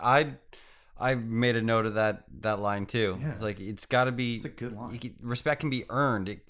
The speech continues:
Speaker 1: you can't take that respect from people.
Speaker 2: And they're always struggling with their place in the galaxy, this
Speaker 1: Mm-hmm.
Speaker 2: Jedi Order, right? Once again.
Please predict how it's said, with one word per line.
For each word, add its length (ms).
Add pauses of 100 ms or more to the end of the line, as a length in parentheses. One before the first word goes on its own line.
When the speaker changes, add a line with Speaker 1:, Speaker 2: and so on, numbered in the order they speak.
(200)
Speaker 1:
you 100
can't 260
take 380
that 180
respect 420
from 120
people. 360 (380)
Speaker 2:
And 140
they're 120
always 320
struggling 600
with 140
their 120
place 380
in 80
the 40
galaxy, 480
this 180
Speaker 1:
Mm-hmm. 140
Speaker 2:
Jedi 240
Order, 320 (180)
right? 160 (280)
Once 220
again. 280